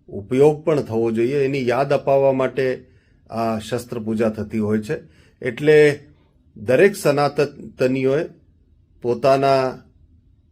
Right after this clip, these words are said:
ઘરે અથવા તો જાહેરમાં, અ, સમાજમાં શસ્ત્ર પૂજા જ્યાં થતી હોય છે અથવા તો પોતે જે શસ્ત્ર પૂજા કરતા હોય એ કરવી જ જોઈએ. સંસ્કૃતિ ને સંસ્કારોનું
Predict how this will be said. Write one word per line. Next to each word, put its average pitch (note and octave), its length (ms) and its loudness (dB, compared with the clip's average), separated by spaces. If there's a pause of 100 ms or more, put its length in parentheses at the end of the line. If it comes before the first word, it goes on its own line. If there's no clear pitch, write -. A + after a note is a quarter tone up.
(440)
ઘરે B2+ 500 2
અથવા A#2+ 360 -2
તો A#2 200 -2
જાહેરમાં, B2 840 -2 (840)
અ, G#2 100 -8
સમાજમાં C3 960 -2 (600)
શસ્ત્ર E3 340 -4
પૂજા C#3+ 680 0 (420)
જ્યાં A2+ 540 -4
થતી B2 320 -6
હોય A#2+ 300 0
છે G#2 260 -6
અથવા A2 360 -6
તો A#2 300 -4
પોતે A#2+ 500 -6
જે D3+ 120 -4
શસ્ત્ર B2 360 -10
પૂજા A2 300 -4
કરતા G#2+ 340 -6
હોય G#2+ 220 -4 (360)
એ A#2 140 -8
કરવી B2+ 340 2
જ D3+ 80 -6
જોઈએ. C3 440 -2 (380)
સંસ્કૃતિ A#2+ 580 -4
ને C#3+ 140 -2
સંસ્કારોનું C3 1040 -2